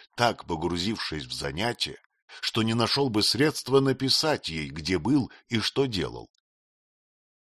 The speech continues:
Наступила другая долгая зима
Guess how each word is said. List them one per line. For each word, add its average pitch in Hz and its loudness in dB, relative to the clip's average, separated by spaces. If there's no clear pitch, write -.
Наступила 113 4
другая 104 2
долгая 92 0
зима 71 -8